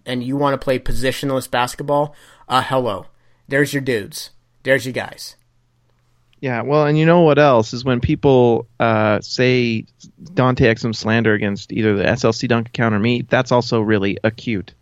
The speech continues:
Speaker 2: So.
Speaker 1: That's a, that's an, that, that, that soon will be an acute injury.
Speaker 2: <laughs> It's really cute, guys, when you try to make funny comments because you're wrong.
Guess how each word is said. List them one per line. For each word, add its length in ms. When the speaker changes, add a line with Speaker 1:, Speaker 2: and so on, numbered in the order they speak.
Speaker 2:
So. 60
Speaker 1:
That's 200
a, 80
that's 220
an, 220
that, 200
that, 220
that 180
soon 300
will 100
be 180
an 80
acute 320
injury. 500
Speaker 2:
<laughs> 1500
It's 160
really 320
cute, 460
guys, 380
when 160
you 100
try 280
to 60
make 200
funny 240
comments 360
because 200
you're 80
wrong. 400